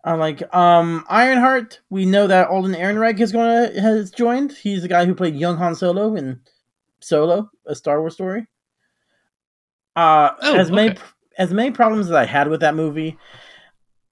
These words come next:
Speaker 1: I don't think, I don't think he's a bad actor. I think he was, he was good with what he got. So,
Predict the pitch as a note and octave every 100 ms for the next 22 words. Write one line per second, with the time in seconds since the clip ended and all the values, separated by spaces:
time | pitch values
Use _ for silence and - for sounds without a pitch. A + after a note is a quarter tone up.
0 | - F3 C3+ F3 F3+ - F3+ D#3+ - _
1 | _ _ _ _ _ F#3 G3 G3+ G3 F3+
2 | C#3+ C#3 B2+ A#2 - D3 C#3+ _ C#3 C3+
3 | D3 C3 C3+ B2+ - - _ - - E3
4 | D3+ B2 C3 C#3+ C#3 B2+ B2 B2+ A#2 C3+
5 | C3 A#2 A#2 D#3 - - - _ _ _
6 | _ _ _ _ _ _ - A#2+ G2